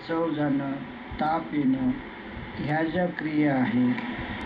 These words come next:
ह्या शरीरशुद्धीसाठी झालेल्या असतात आणि आपण विविध प्रकारचं वाचन करून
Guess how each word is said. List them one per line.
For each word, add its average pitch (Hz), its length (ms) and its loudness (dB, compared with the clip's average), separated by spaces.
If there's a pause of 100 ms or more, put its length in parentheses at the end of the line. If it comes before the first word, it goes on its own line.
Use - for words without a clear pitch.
(140)
ह्या 147 260 4
शरीरशुद्धीसाठी 165 1120 2
झालेल्या 139 480 2
असतात 123 520 2 (920)
आणि 156 160 6
आपण 170 600 4 (880)
विविध 165 400 6
प्रकारचं 170 540 2
वाचन 156 500 4
करून 147 360 6